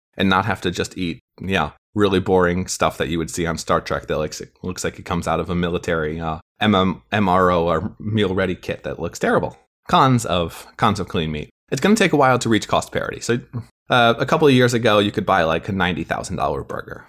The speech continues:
The costs are coming way down, and we can see the exponential nature. I hope, uh, it's a little bit weird when you see it with the webcam, but yeah, the costs are coming exponentially down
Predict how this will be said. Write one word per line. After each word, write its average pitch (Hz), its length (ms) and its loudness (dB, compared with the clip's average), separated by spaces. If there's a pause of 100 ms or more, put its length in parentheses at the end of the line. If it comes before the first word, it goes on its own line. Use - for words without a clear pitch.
The 156 100 -2
costs 160 260 0
are 143 60 6
coming 117 300 2
way 98 160 4
down, 110 340 0
and 117 80 -2
we 110 100 0
can 131 140 2
see 127 140 0
the - 120 -6
exponential 92 760 -4 (220)
nature. 95 300 -4
I 87 100 2
hope, 135 280 -4 (140)
uh, 95 260 -4
it's - 100 -12
a 117 40 -4
little 90 160 -4
bit - 140 -12
weird 82 280 -2
when 78 100 -8
you 80 80 -8
see - 160 -6
it 85 60 -2
with - 100 -10
the 76 80 -6
webcam, 80 500 -8
but 78 180 -8 (200)
yeah, 117 240 4
the 92 140 0
costs - 280 -2
are 120 60 2
coming 110 280 0
exponentially 98 800 -4
down - 400 -4